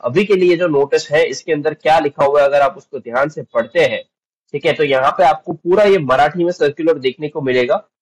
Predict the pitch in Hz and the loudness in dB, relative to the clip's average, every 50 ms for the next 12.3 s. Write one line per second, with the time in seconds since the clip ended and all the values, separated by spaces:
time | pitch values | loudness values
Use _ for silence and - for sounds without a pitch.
0 | _ _ - 156 156 156 190 180 170 - - 139 131 147 175 208 202 185 160 - | _ _ -8 -8 -6 -2 -2 -2 -2 -2 -4 -2 0 0 2 2 0 -2 -2 0
1 | 180 185 214 220 202 170 147 131 135 147 165 196 202 202 - 196 196 180 170 165 | 2 2 2 2 2 0 0 0 0 0 0 0 -2 -4 -2 -2 -2 0 -2 -2
2 | 190 220 226 _ _ _ 135 135 131 - 151 151 151 - _ _ _ _ _ _ | -4 -6 -8 _ _ _ -14 -12 -4 -2 -2 -2 -2 -6 _ _ _ _ _ _
3 | _ - - 113 127 127 - 139 - _ 135 123 123 135 135 135 131 127 135 135 | _ -4 -2 -2 -2 -2 -6 -12 -8 _ 2 2 2 2 2 0 0 0 0 0
4 | 135 135 135 135 135 135 - - 147 127 120 110 - 131 - - - 135 123 127 | 2 2 2 2 0 -2 -4 -8 -8 -6 -6 -6 -8 -12 -16 -10 -8 -6 -4 -2
5 | 156 170 - - 127 127 127 - - - 160 147 135 131 135 147 139 135 135 135 | -2 0 0 2 2 2 0 0 0 0 0 0 0 0 0 0 0 0 -2 -2
6 | 147 143 117 113 123 139 151 160 - - - 139 131 139 208 220 214 - - 165 | -2 -2 -4 -6 -8 -6 -6 -6 -6 -8 -12 -12 -6 -2 -2 -2 -2 -2 -4 -2
7 | 156 147 139 127 123 117 117 139 185 - _ _ _ _ _ _ - 196 165 156 | 0 0 -2 -2 -4 -6 -6 -6 -8 -8 _ _ _ _ _ _ -6 -2 0 2
8 | 156 165 202 220 247 240 240 226 202 - - - 175 170 170 - - 226 185 - | 2 2 2 0 -2 0 0 0 0 0 -2 -4 -6 -6 -6 -6 -8 -8 -4 -2
9 | 220 214 214 202 196 202 185 170 - - - 143 165 165 143 123 101 117 131 - | 0 2 2 2 0 0 -4 -4 0 0 0 2 0 -2 -4 -8 -14 -16 -18 -20
10 | _ - 143 139 151 156 185 185 151 117 - - _ _ _ _ - 127 - 165 | _ -16 -12 -12 -10 -4 0 0 2 0 0 -4 _ _ _ _ -6 -6 -4 -2
11 | 170 175 180 185 190 185 175 _ _ _ _ _ _ _ _ _ _ - 160 151 | 0 2 2 2 2 0 -2 _ _ _ _ _ _ _ _ _ _ 0 0 2
12 | 156 151 - - - 165 | 0 0 -2 -4 -4 -2